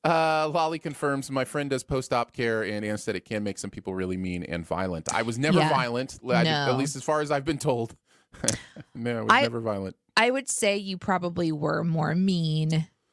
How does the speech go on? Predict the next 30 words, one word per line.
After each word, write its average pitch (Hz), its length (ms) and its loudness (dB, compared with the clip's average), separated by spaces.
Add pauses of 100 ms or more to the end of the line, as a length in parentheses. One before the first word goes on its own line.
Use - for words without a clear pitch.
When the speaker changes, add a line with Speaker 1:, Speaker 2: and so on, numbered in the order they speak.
(320)
Speaker 2:
because 175 760 2
you 190 180 2
just, 185 400 -2 (520)
there, 214 160 4
that - 200 2
part 240 260 2
of 254 80 -2
you 247 160 0
that, - 200 0
like, 190 360 -2 (260)
would 202 260 0
think 214 240 -2
about, 196 260 0 (100)
"Oh, 220 300 2
if 180 120 -6
I 220 140 0
say 196 400 0
this 185 400 0
or 175 60 0
if 180 80 -6
I 170 160 -2
do 160 220 0
this, 165 180 -2
it'll - 140 -2
hurt 165 200 -6
someone." 165 300 -2
I, 180 140 -2
you're 185 160 -2
just, 202 220 -4
you're 226 240 0